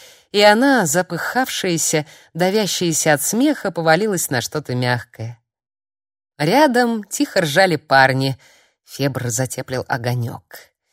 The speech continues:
Девушка огляделась. Они схоронились в одном из заброшенных кутов цитадели. Но здесь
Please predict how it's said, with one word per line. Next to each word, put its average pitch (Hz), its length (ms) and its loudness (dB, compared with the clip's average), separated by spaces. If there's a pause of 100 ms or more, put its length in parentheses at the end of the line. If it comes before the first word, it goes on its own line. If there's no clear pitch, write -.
(320)
Девушка 156 500 -4
огляделась. 139 1000 -4 (480)
Они 190 360 -4
схоронились 196 640 -4
в - 80 -12
одном 180 320 -6
из 175 80 -6
заброшенных 165 720 -6
кутов - 400 -12
цитадели. 117 880 -8 (600)
Но 139 180 -2
здесь 131 800 -6